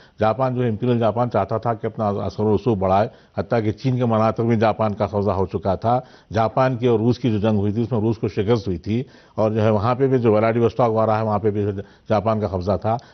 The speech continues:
جاپان جو ہے ہر طرح سے، ہر ت-، آ، سمت میں جو ہے ایکسپانڈ ہوتا جا، جا رہا تھا۔ اچھا، کوریا کو جو ہے نہ صرف جو ہے قبضہ کر لیا، بلکہ انیس سو دس میں ایک معاہدے کے تحت، بلکہ باقاعدہ اس کو انضمام کر لیا، جاپان کا حصہ بنا لیا کوریا کو۔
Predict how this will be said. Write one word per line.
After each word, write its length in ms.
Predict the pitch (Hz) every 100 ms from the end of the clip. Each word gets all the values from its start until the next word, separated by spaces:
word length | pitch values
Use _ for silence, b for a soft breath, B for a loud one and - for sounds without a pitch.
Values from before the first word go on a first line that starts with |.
| _
جاپان 380 | 117 123 165 170
جو 100 | 175
ہے 40 | 143 -
ہر 80 | 170
طرح 280 | 139 147 151
سے، 120 | 165
ہر 160 | 143 151
ت-، 120 | 135 123 b b
آ، 220 | - 101
سمت 380 | 92 - 147 165
میں 160 | 185 185
جو 160 | 151
ہے 100 | 165 165
ایکسپانڈ 360 | 135 110 156 143
ہوتا 140 | 120
جا، 180 | 104 95
جا 180 | 85 90
رہا 120 | 90
تھا۔ 200 | 92 90 92 B B -
اچھا، 180 | 107
کوریا 460 | 107 - 123 147 185
کو 140 | 165
جو 140 | 143 98
ہے 180 | 98 123
نہ 100 | 135
صرف 220 | 127 165
جو 120 | 156
ہے 60 | 143 -
قبضہ 220 | 107 131
کر 240 | 151 127
لیا، 220 | 107 113
بلکہ 260 | 135 139 139 147 B B
انیس 320 | 113 139 170
سو 100 | 170
دس 320 | 135 117 -
میں 260 | 107 107 156 165 B -
ایک 320 | 135 156 -
معاہدے 460 | 113 113 139 151
کے 140 | 151 151
تحت، 360 | 123 123 120
بلکہ 240 | 131 127 131
باقاعدہ 460 | 117 117 131 131
اس 200 | 175 175
کو 140 | - 165 151 -
انضمام 440 | - 131 143 175 175
کر 120 | 143
لیا، 140 | 123
جاپان 360 | 107 123 147 156
کا 140 | 156
حصہ 140 | 135 170
بنا 280 | 147 120 98
لیا 180 | 92
کوریا 340 | 92 107 98 95
کو۔ 180 | -